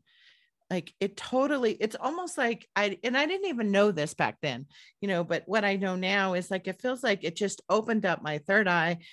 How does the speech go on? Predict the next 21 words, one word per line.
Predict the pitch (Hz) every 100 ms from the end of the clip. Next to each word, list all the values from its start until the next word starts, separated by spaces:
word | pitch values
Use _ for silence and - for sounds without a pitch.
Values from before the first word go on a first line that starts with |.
| -
and | 160 190
all | 214 277
of | 285 247
a |
sudden | - 226 208 208 208
everything | 226 277 302 302 262
is | 208 196
completely | - 202 - 240 226 196 240
aligned | 247 226 196 190 180 190 - - - _
and | 196 208 196
you | 220 277 269 247 -
are | 170 170 -
who | - 226 214 220 214 214 - _ _
you | - 202
are | 170 175
supposed | 151 139 185 170 185 -
to | 175
be | 165 151 139 156 _ _
there. | 170 160 160 143 156 - _ _ -
You're | 165 160
yourself | 131 135 - 196 160 156